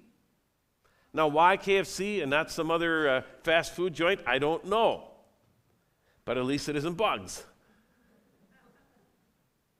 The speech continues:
And then there are, uh, countries like Belarus and Latvia and, and Russia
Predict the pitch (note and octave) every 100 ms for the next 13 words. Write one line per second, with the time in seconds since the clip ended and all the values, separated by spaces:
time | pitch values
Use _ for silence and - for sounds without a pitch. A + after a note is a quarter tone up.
0 | - A2+ C3+ D3+ C#3+ G#2+ - _ _ _
1 | _ _ B2 C#3 B2+ A#2+ A2+ G#2+ F#2 -
2 | - _ _ _ _ _ _ - E3+ D#3+
3 | C#3 C#3 A2+ - F3 E3 C#3 C3+ A2+ -
4 | A#2 G#2 A#2+ D#3+ D3+ C#3 B2 A2 G2 F#2
5 | A2 G#2+ C3 C3+ - F2+